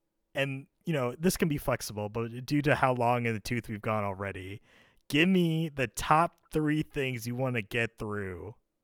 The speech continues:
by the end of the year, and maybe including January, February, if there's something there you want. Give me the top three things you're trying to get to.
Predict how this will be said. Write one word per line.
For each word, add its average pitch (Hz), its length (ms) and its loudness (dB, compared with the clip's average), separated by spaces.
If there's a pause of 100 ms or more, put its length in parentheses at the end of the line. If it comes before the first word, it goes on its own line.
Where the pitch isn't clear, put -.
(580)
by 113 220 2
the 110 160 0
end 110 120 0
of 104 80 -6
the 107 60 -6
year, 95 300 -4
and 117 180 -2
maybe 117 360 -2
including 107 400 -6
January, 104 400 -2
February, 101 400 -6
if 98 80 -8
there's 98 180 -6
something 98 300 -8
there 95 160 -10
you 95 100 -14
want. 95 180 -14 (180)
Give 131 100 -8
me 156 60 -2
the 156 120 4
top - 320 2
three 151 140 -4
things 135 320 -6
you're 110 60 -4
trying 123 260 -2
to 110 60 -10
get 104 240 -4
to. 107 340 -14